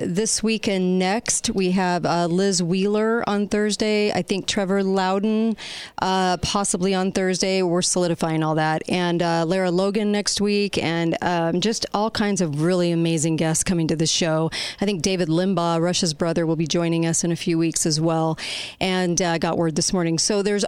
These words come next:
all kinds of guests coming on the show. Really appreciate that. I bring you the sponsors. I said this yesterday. I bring you the sponsors that I trust. I bring you the sponsors I do business with. And there's a reason for that, because I can handpick them, because, um,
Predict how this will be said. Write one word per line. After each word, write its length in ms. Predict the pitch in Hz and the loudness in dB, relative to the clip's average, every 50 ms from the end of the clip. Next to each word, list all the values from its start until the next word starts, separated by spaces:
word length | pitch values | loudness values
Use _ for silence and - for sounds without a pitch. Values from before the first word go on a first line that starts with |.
| - | 0
all 160 | 226 233 240 | 0 0 0
kinds 320 | - - 226 190 185 190 - | 0 0 0 0 0 0 0
of 180 | 185 160 147 | -2 -2 -2
guests 300 | - - 175 170 175 - | -2 -2 0 0 0 0
coming 260 | - 202 185 170 165 165 | 0 0 0 2 2 2
on 80 | 165 | 2
the 60 | 165 | 0
show. 320 | 156 - - 165 156 151 156 | 0 0 0 0 0 0 0
Really 220 | 175 185 185 185 | 2 2 2 0
appreciate 460 | 175 - - 180 - - 170 165 165 - | 0 0 -2 -2 0 0 0 0 0 0
that. 280 | 170 160 160 160 - - - - - - - - - - - | 0 0 -2 -2 -4 -6 -10 -12 -12 -12 -12 -14 -10 -4 -4
I 80 | 208 | -2
bring 260 | 196 175 233 254 277 | -2 0 0 0 2
you 140 | 302 330 330 | 2 2 2
the 60 | 277 | 2
sponsors. 600 | - - - - 214 208 208 202 - 208 180 175 | 0 0 -2 -2 -2 -2 0 0 0 0 0 0
I 80 | 175 185 | 0 0
said 220 | 175 - 226 226 | 0 -2 -2 -2
this 180 | 220 214 - - | -2 -2 0 0
yesterday. 400 | 180 165 170 - - 180 175 170 | 0 0 0 0 0 0 0 0
I 60 | 170 | 0
bring 180 | 170 170 202 226 | 0 0 2 2
you 100 | 240 247 | 0 0
the 80 | 202 | 0
sponsors 520 | 208 - - 190 180 180 180 - 175 160 147 | 0 0 0 0 0 0 0 0 0 0 0
that 100 | 165 156 | 0 0
I 80 | 156 | 0
trust. 560 | 156 - - - 160 147 - - - - - - - | 0 -2 -2 -2 -2 -2 -2 -2 -2 -2 -4 -4 -4
I 80 | - | -2
bring 240 | 170 165 196 202 214 | -2 0 0 0 2
you 80 | 240 254 | 2 0
the 80 | 247 | 0
sponsors 520 | 240 - - 196 185 190 185 - 185 175 180 | -2 -2 -2 -2 -2 0 0 0 0 0 0
I 60 | 180 | 0
do 160 | 160 170 165 | 0 0 0
business 380 | 143 165 156 - 165 151 143 - | 0 0 0 0 0 0 0 0
with. 280 | - - - - - - - - | -2 -4 -4 -6 -10 -10 -6 -2
And 440 | - 185 180 180 180 175 175 170 156 - - - - - - - - _ - | -2 0 0 0 0 0 0 -2 -4 -8 -14 -16 -18 -20 -20 -20 -12 _ -4
there's 180 | 190 185 165 | -2 0 0
a 80 | 185 190 | 0 0
reason 340 | 185 214 220 196 214 196 180 | 0 0 0 0 0 -2 -2
for 120 | - 196 | -2 -2
that, 200 | 170 160 151 151 | 0 0 0 -2
because 180 | - - - 185 | -2 -2 -2 -2
I 80 | 202 208 | 0 0
can 140 | - 214 | 0 0
handpick 440 | 196 190 208 190 190 - 185 190 - | 2 2 2 0 0 0 -2 -2 -2
them, 240 | - 165 160 160 156 | -2 -2 -2 -2 -2
because, 500 | - 165 - - 175 180 170 170 151 151 | -2 -2 -2 0 0 2 2 2 2 0
um, 380 | 175 160 156 156 156 156 156 151 | 0 2 2 2 2 0 0 -2